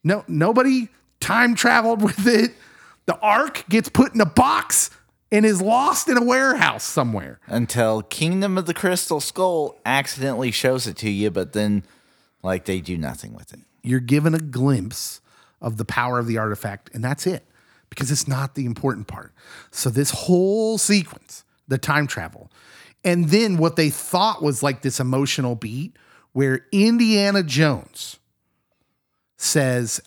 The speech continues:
Speaker 1: undoes every arc he's ever been a part of and says, "I need to stay here." Any archaeologist worth his salt, that is the most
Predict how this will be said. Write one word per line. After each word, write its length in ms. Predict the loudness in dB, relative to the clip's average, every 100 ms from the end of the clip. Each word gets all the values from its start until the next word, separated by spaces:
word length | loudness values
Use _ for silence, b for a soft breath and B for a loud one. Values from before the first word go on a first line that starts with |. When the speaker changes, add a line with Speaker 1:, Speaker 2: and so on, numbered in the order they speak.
| 0
Speaker 1:
undoes 720 | 2 2 4 4 4 2 -2 -6 0
every 400 | 0 2 0 0
arc 320 | 0 0 0
he's 240 | -4 -6 -2
ever 240 | 0 2 4
been 120 | 4
a 60 | 2
part 320 | 2 0 2
of 220 | -2 -2
and 160 | -4 0
says, 260 | 0 0 -4 b b b b
"I 100 | 4
need 240 | 6 4
to 60 | 2
stay 340 | 4 4 4
here." 380 | 4 2 0 -6 _ _ _ _ _ _ _ _ _ _ _ _ 0
Any 380 | 4 4 2 0
archaeologist 880 | 0 0 2 4 4 2 0 -2 0
worth 240 | 0 0
his 140 | -2
salt, 420 | -2 -6 -8 -16 -20 _ _ _ _ _ _
that 280 | 0 2 4
is 140 | 2
the 60 | 4
most 300 | 4 2